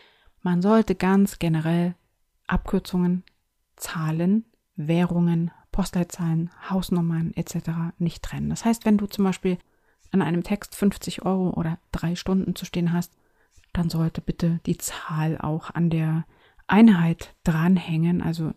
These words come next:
dann möglichst auf die nächste Zeile mit rübergenommen werden. Oder auch ein Datum wie der dreizehnte April zweitausendzweiundzwanzig sollte komplett auf einer neuen Zeile beginnen und was auch nicht getrennt wird, ist die Postleitzahl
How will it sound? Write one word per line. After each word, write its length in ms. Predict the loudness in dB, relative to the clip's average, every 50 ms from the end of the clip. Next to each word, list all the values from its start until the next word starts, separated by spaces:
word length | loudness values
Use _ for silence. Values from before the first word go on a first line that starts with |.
| _ -14 -6
dann 260 | -4 0 0 2 2
möglichst 360 | 2 2 0 -2 -4 -6 -6
auf 100 | -8 -4
die 80 | 0 0
nächste 260 | 0 0 0 -6 -10
Zeile 280 | -4 0 2 6 6 6
mit 200 | 6 4 2 0
rübergenommen 400 | -2 0 0 0 0 0 -2 -2
werden. 240 | -4 -4 -4 -4
Oder 360 | 0 2 4 4 4 4 2 0
auch 240 | 0 -2 -2 -4 -10 _ _ _ _ _ _ _ _ -16 0
ein 140 | 4 4 6
Datum 380 | 6 6 4 6 6 6 4 4
wie 60 | 4
der 100 | 0 0
dreizehnte 640 | 0 0 0 0 -2 -4 -2 -4 -4 -4 -4 -4 -8
April 580 | -2 0 0 0 2 4 4 6 6 4 4 2 -4 -20 -20 -20 -20 -20 -20 _ _ -16
zweitausendzweiundzwanzig 1400 | -6 -4 -4 -4 -4 -6 -6 -2 -2 -2 -2 -2 -2 -2 -2 -2 0 2 2 2 2 2 0 -6 -6 -6 -12 -20 -16
sollte 380 | -12 -8 -6 -6 -6 -8 -10 -14 -10
komplett 760 | -8 -2 0 2 2 4 4 4 4 2 0 -2 -4 -10 -12
auf 200 | -10 -10 -8 -6
einer 160 | -4 -2 0
neuen 260 | 0 0 0 0 -2
Zeile 320 | -4 -6 -6 -4 -4 -2 -2
beginnen 480 | -2 -4 -4 -2 -2 -2 0 -2 -2
und 280 | -4 -4 -4 -4 -4 -8 -14 -20 -20 -20 -20 -10 -6
was 160 | -4 -4 -4
auch 100 | -2 0
nicht 200 | 2 0 0 0
getrennt 440 | -4 -8 -6 -2 0 0 0 0 -2
wird, 160 | -6 -4 -4
ist 140 | -6 -8 -8
die 60 | -10
Postleitzahl 880 | 0 0 0 0 0 -2 -6 -6 -6 -6 -8 -12 -6 -4 -2 -2 -4